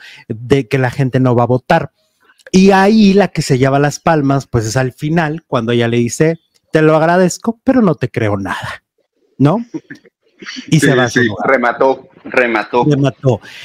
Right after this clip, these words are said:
Speaker 1: Gala, además, eh, con una elegancia, hay gente que dice, "Es que actúan". Bueno, es que tienen otros recursos. Ella sabe, por ejemplo, desde que se mueve el cabello, ese es un recurso que una actriz sabe lucir, ¿no? Eh,
Speaker 2: Claro.
Speaker 1: desde que camina,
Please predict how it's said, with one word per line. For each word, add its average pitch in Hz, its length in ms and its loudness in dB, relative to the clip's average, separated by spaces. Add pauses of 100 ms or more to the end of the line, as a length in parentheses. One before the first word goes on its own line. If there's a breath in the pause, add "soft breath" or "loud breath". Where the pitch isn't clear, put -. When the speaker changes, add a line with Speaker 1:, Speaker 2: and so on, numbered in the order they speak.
Speaker 1:
Gala, 196 560 0
además, 151 720 -2 (300 soft breath)
eh, 127 240 -2
con 139 220 -2
una 165 160 0
elegancia, 143 1120 0
hay 135 260 -6
gente 151 220 -2
que - 80 -4
dice, 139 180 0
"Es 143 100 -2
que 202 120 2
actúan". 156 560 0
Bueno, 160 180 0
es 151 100 -4
que 208 120 -2
tienen 208 340 0
otros 175 380 -4
recursos. 143 840 -2
Ella 165 220 2
sabe, 170 240 0
por 139 160 -2
ejemplo, 127 320 -4 (360 loud breath)
desde 147 260 0
que - 160 -8
se 156 100 -4
mueve 156 280 2
el 202 120 -2
cabello, 147 720 0
ese - 200 -6
es - 80 -6
un 196 160 0
recurso 170 720 -2
que - 140 -2
una 139 160 2
actriz - 500 -10
sabe 156 320 0
lucir, 139 800 -4
¿no? 120 460 -2 (420 loud breath)
Eh, 135 280 0
Speaker 2:
Claro. 135 160 0
Speaker 1:
desde 139 180 0
que 151 160 -2
camina, 156 1000 0